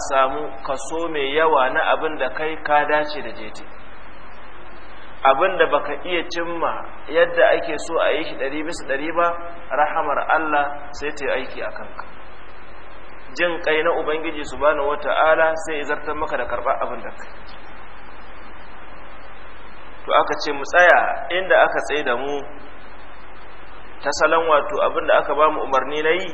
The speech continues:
mu yi, abin da aka hane mu, mu bashi. To, idan bawa ya zama akan wannan tsari,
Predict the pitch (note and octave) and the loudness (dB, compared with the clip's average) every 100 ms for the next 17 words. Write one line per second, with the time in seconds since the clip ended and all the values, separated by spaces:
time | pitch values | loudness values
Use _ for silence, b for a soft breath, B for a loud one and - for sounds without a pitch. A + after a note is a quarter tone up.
0 | - A#2+ C3+ C#3+ - - - - - - | -6 -6 -6 -6 -6 -8 -8 -8 -8 -8
1 | - - - C3+ E3+ F3 E3 D3 B2 B2+ | -8 -2 2 4 4 2 2 4 4 4
2 | D3+ C#3 C3+ C3 E3+ F3+ D#3+ - C#3+ C#3 | 0 2 2 2 0 0 -2 -4 -4 2
3 | D3+ - - - - - - - - - | 2 2 -4 -6 -6 -6 -6 -8 -8 -8
4 | - - - - - - - C3+ C3+ D#3 | -8 -8 -8 -8 -8 -8 -6 -4 2 6
5 | E3+ F3 G3 G3 E3 D#3 D#3+ E3+ D3 D3 | 6 8 8 8 8 4 2 2 2 2
6 | D3+ D3+ D3 C3 - C#3+ D3 C#3+ | -2 -2 -2 -4 2 8 8 6